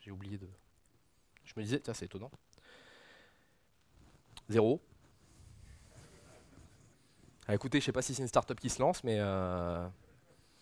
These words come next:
bah, en plus, c'est vraiment du real time, là, pour le coup, je savais absolument pas ce qui allait sortir de ce truc-là, donc bon, voilà. Alors, ça, c'était rigolo, c'est pour montrer les bases du real time, je vais avoir un event, un truc qui est un peu plus rigolo juste après, mais par contre,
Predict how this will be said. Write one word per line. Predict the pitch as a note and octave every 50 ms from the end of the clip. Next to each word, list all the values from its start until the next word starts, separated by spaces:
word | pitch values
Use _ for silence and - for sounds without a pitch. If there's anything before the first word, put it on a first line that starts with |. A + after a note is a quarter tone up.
| - - _ _ - - - -
bah, | - D3+ D3 D3+
en | E3+ E3+
plus, | E3 G#3+ A#3+
c'est | - G#3
vraiment | F3 E3+ G3 G#3 G#3
du | F#3 G3+
real | G3 G3
time, | E3+ F3 D#3+ D#3
là, | D3
pour | C#3 D#3 D3+
le | D3+ D3+
coup, | - F#3+
je | E3
savais | E3 D3 D3 D3 D3 D3 C#3+
absolument | - D3+ - - F3+ E3+ E3+ D#3+
pas | - F#3 F3
ce | -
qui | F3
allait | D#3 D3
sortir | - D3 C3 - D3+
de | C#3 C3+
ce | -
truc-là, | - C3 - A#2+ G#2+ G2+
donc | G#2+ G#2+ G#2
bon, | G2 F#2+
voilà. | F#2+ G2+ - - - - - - - - - - - - - - - B2+
Alors, | D#3+ G3+ G3+ C#3 - - - - -
ça, | - - A3
c'était | A3 - G#3+ F3
rigolo, | G#3+ G#3 G3 F#3 G3+ A3+
c'est | A#3+ - G#3 D#3
pour | E3 E3
montrer | F3 F3 E3 - G3
les | F3+
bases | E3 E3 F3+ F3+
du | D#3+ F3
real | E3+ E3 D#3
time, | - G3+ G#3+
je | G3+ E3+
vais | E3+ D#3+
avoir | D#3+ D#3+
un | D#3 D#3+ D#3+
event, | E3 D#3 E3 F3+ F3+ -
un | D3+
truc | C#3+ - F3+ -
qui | -
est | D3
un | D3
peu | - D3+
plus | - F3 E3
rigolo | D#3 D3+ D3+ D3+ D#3+
juste | D#3 D3+ D3+ - -
après, | C3+ - - E3 F#3 G3+ G#3 - - - - -
mais | - C#3+ G3+
par | G3 G3+ F3+ -
contre, | A3+ A#3 A3+ - E3 -